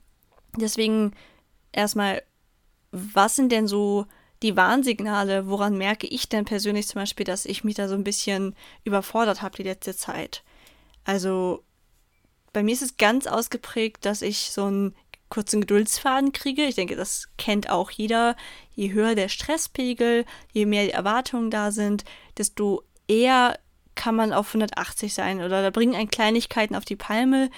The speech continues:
die ihn sonst vielleicht so am Rande tangieren würden. Und ich find's immer besonders schade, wenn ich das im Umgang mit anderen Menschen merke. Das ist für mich eigentlich immer der späteste Punkt, wo ich sage, Okay, ich muss ein bisschen kürzer treten,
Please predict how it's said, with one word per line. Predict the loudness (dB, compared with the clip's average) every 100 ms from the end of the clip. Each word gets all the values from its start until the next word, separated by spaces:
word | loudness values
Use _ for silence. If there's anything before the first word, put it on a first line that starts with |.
| -16 -20 -6
die | -2
ihn | 0 2 2
sonst | 2 2 2 -2 -6
vielleicht | -2 -2 0
so |
am | 0
Rande | 2 2 2
tangieren | 0 -2 -2 0 -2 -2
würden. | -4 -4 -4 -8 -10 -16 -20 -12 -4
Und | -2 -2 -2
ich | 0
find's | 2 2
immer | 2 0
besonders | 0 0 0 0
schade, | 0 0 2 0 -2 -18 _ 0
wenn | 2
ich | 2
das | -2 -4
im | -4
Umgang | 2 4 6 4
mit | 2 0
anderen | 0 2
Menschen | 2 2 -2 -2
merke. | -4 -4 -4 -4
Das | -2 -2
ist | 0
für | 0
mich | 0 0
eigentlich | -2 -2
immer | 0 0
der | -2 -4 -4
späteste | -2 -2 -2 -4
Punkt, | -2 0 0 0
wo |
ich | -2
sage, | 0 0
Okay, | -2 -2 -2 -2 -4 -20 -20 -20 _ _
ich | -6 0
muss | 2 2 0
ein |
bisschen | 0 -2 -2
kürzer | -2 0 -4
treten, | -2 -2 2 2 2